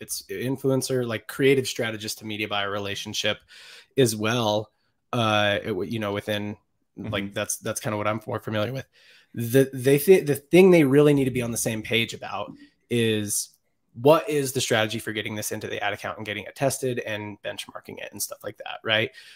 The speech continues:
Speaker 1: So, uh, if, you know, if you hired a media buyer at Kinship and you're like, "Hey, as an agency, our philosophy is we test every single piece of creative and we use this kind of structure to do that." And that person was like,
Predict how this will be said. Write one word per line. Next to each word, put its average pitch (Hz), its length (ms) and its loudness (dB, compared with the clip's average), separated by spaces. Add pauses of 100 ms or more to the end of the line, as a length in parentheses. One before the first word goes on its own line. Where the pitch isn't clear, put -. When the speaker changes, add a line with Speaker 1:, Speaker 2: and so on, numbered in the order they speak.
(120)
Speaker 1:
So, 107 640 0
uh, 101 520 2
if, 117 360 0 (1080)
you 160 120 4
know, 139 100 12
if 131 140 4
you 160 120 4
hired 127 440 0
a 107 60 -6
media 107 280 -10
buyer 101 340 -8 (380)
at - 140 -8
Kinship 107 500 -8
and 113 140 -10
you're 107 100 -8
like, 101 220 -10
"Hey, 104 360 -4
as 110 260 0
an 113 100 0
agency, 110 580 -6
our 98 460 -4
philosophy 101 640 -6
is 98 180 -10
we 101 380 -8
test - 340 -4
every 107 160 -2
single 104 240 -2
piece - 220 -6
of 131 100 -16
creative 110 380 0
and 107 80 -2
we - 80 -4
use 101 180 -6
this - 140 -6
kind - 120 -6
of 107 80 -6
structure - 300 -4
to 107 60 -4
do 107 140 -4
that." 101 280 -2
And 107 160 -2
that 98 140 -4
person 104 280 -2
was 104 120 -2
like, 98 180 -2